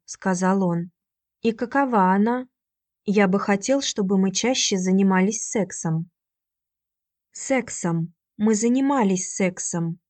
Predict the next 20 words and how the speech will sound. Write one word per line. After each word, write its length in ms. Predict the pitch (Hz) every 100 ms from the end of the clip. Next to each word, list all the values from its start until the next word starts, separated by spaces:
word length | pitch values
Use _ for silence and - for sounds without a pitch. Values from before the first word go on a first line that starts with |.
| _ _
Занимались. 920 | 185 196 240 262 247 170 160 - - _ _ _ _ -
Ну, 160 | 208
возможно, 640 | 214 202 196 202 285 285 214
не 200 | 190 190
так 220 | 254 262
часто, 380 | - 208 202 233
как 240 | 247 247
раньше. 580 | 269 208 180 - 165 160 _ _ _
Возможно, 640 | 185 185 180 190 262 247 202
раз 240 | 196 196
в 80 | 202
неделю 640 | 190 180 202 254 240 202
или, 280 | 196 247 277
во 140 | 220
всяком 400 | 208 - 240 240
случае, 520 | 226 226 240 240 240
раз 200 | 240 262
в 140 | 247 214
две 260 | 202 214
недели. 640 | 185 180 165 165 160 160 160